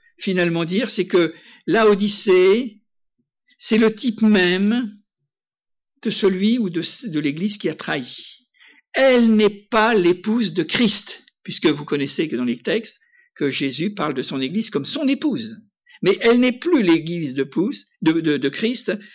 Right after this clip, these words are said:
mais elle est la prostituée. Selon finalement ce qui nous est dit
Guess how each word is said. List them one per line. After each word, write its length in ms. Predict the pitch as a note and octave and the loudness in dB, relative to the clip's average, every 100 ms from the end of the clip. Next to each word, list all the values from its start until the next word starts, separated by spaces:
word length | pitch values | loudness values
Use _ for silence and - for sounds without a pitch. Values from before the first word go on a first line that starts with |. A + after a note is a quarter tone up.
| - | -8
mais 400 | E3+ G3+ C#4 - _ _ _ - | 0 2 2 -2 _ _ _ 2
elle 200 | G3 G#3 | 4 4
est 340 | B3+ F4+ - - | 2 -2 -8 -8
la 420 | G3 E3+ E3 - _ - - - | -2 0 0 -4 _ -18 -18 -16
prostituée. 600 | - D4 - C4 - C3 - _ _ _ _ _ | -4 -2 -2 -2 -2 -2 -4 _ _ _ _ _
Selon 380 | - - G#3+ B3+ | -6 2 6 6
finalement 500 | G#3 G3+ F#3+ F#3+ G3+ | 4 2 4 4 2
ce 100 | G3+ | 0
qui 120 | G3+ | 0
nous 200 | F3 E3+ | 0 2
est 80 | E3+ | 0
dit 400 | D#3 G3+ D4+ - | 0 0 -2 -6